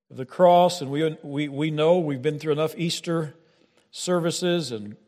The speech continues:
Good Friday services to know what that entailed to a, to a, to an extent. But the Lord was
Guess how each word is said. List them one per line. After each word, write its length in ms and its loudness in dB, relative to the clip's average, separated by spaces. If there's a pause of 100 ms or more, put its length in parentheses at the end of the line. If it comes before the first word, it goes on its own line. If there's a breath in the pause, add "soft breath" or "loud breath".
(160)
Good 180 -6
Friday 400 4
services 540 -2
to 140 -8
know 260 2
what 220 -2
that 200 2
entailed 580 0
to 120 0
a, 100 -2
to 340 -4
a, 40 -6
to 180 -8
an 80 -2
extent. 800 -2 (1200 soft breath)
But 120 -14
the 80 -4
Lord 260 2
was 360 -4